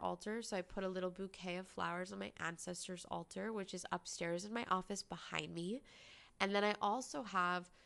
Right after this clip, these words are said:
a little altar downstairs in the kitchen area that represents my relationship with self-care. And so, and love, self-care and love. And so I put a little bouquet of flowers there. And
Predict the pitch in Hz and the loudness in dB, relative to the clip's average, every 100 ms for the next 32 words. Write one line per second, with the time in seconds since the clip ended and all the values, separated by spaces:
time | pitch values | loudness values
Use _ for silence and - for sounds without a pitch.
0 | - - 208 208 226 208 208 190 180 175 | -4 4 6 6 8 6 6 0 0 -2
1 | - - 185 185 185 185 175 - 220 - | -6 -4 0 2 2 0 -8 -4 -4 -2
2 | 190 - 175 175 175 170 175 175 175 175 | -4 -2 0 0 0 -2 -2 -2 -4 -2
3 | 185 180 175 175 - - - - 202 202 | -4 -2 -4 -4 -8 -10 -20 -6 6 8
4 | 202 196 190 196 185 185 180 - 165 - | 8 6 2 0 -4 -2 -2 -2 -6 -6
5 | - - 196 180 185 - - - - 185 | -8 -2 0 0 -4 -10 -20 -8 4 4
6 | 180 175 - 180 175 175 202 208 196 170 | 4 0 2 2 4 6 6 6 4 4
7 | 196 - _ _ _ _ _ _ - - | 0 -10 _ _ _ _ _ _ -20 -20
8 | - - 190 - 190 196 196 175 175 - | -4 2 2 2 2 2 2 0 0 -4
9 | 185 180 185 180 180 185 175 170 175 175 | -4 2 4 6 6 4 4 4 2 0
10 | - - 190 180 - _ _ - 190 185 | -12 -2 0 0 -2 _ _ -6 2 4
11 | 180 180 - 190 175 - 190 185 180 - | 4 -2 -4 -4 -4 -4 -4 -2 -4 -8
12 | 202 - 208 - - - - - - 185 | -10 -10 -12 -14 -20 -20 -20 -8 2 4
13 | 180 180 | 6 4